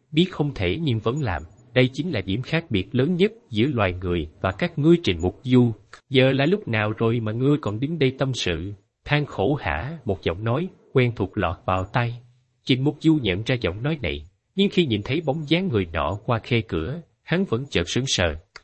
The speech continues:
Ánh mắt và thần thái của bà ta vẫn không thay đổi, nhưng nếp nhăn trên mặt lại như bị gió lớn quét sạch, khuôn mặt trắng ngần mịn màng, nhờ được chăm sóc kỹ lưỡng mà thoạt nhìn trông không khác gì một phu nhân chừng bốn mươi tuổi. Tấm lưng hơi gù này đã hoàn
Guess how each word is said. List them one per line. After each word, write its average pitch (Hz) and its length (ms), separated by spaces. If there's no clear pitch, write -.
Ánh 190 200
mắt 233 200
và 127 180
thần 120 200
thái 170 240
của 165 120
bà 104 160
ta 127 260
vẫn 127 160
không 151 240
thay 139 160
đổi, 113 300
nhưng 175 180
nếp 214 200
nhăn 165 200
trên 147 220
mặt 98 280
lại 87 240
như 131 140
bị 95 180
gió 127 160
lớn 131 260
quét 180 140
sạch, 98 240
khuôn 180 240
mặt 98 220
trắng 165 260
ngần 87 260
mịn 92 220
màng, 78 220
nhờ 120 120
được 123 180
chăm 143 140
sóc 185 280
kỹ 123 160
lưỡng 107 360
mà 101 160
thoạt 98 260
nhìn 101 200
trông 143 160
không 139 180
khác 190 260
gì 101 320
một 101 140
phu 175 180
nhân 160 240
chừng 85 280
bốn 127 220
mươi 127 160
tuổi. 80 200
Tấm 185 200
lưng 165 120
hơi 143 240
gù 101 180
này 120 260
đã 120 220
hoàn 92 200